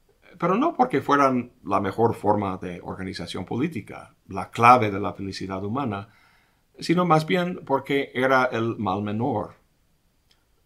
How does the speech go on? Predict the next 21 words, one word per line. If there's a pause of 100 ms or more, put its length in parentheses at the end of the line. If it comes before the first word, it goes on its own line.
(220)
Freud (180)
entendía
la
atracción
de
la
extrema
derecha. (680)
Proporcionaba
una
forma
de
compensar
las
represiones
y
restricciones
que
imponía
la
cultura,